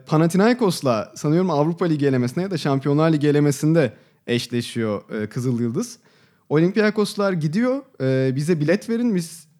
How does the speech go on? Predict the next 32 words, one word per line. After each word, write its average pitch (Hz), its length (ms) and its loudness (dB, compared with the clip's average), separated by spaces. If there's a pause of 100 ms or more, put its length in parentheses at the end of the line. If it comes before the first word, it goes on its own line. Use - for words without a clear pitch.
(120)
gelelim 147 360 0
maça, 214 500 0
pankart 170 460 0
açalım, 170 400 -4
destek 147 400 0
verelim 160 280 2
size 151 360 -4
Yunanistan'da." 139 760 0 (600)
İşte - 240 -12
tamam, 165 380 2 (600)
bir 147 280 -4
bilet 160 260 2
alışverişi 151 600 -2
yapılıyor. 135 520 0 (340)
Onlar 147 480 4
başarılar 147 540 2
pankartı 135 520 0
açıyor. 147 400 -2 (580)
Ondan 180 320 4
sonra 208 320 0
da 269 100 -6
böyle 220 220 -2
kaynaşıyorlar. 208 880 0 (260)
Bu - 180 -12 (100)
maçlar 180 400 2
hani 185 320 4
bir 190 120 0
hafta 180 320 2
bir 180 40 2
hafta 180 260 -2
ya 165 160 0
eleme. 120 360 -2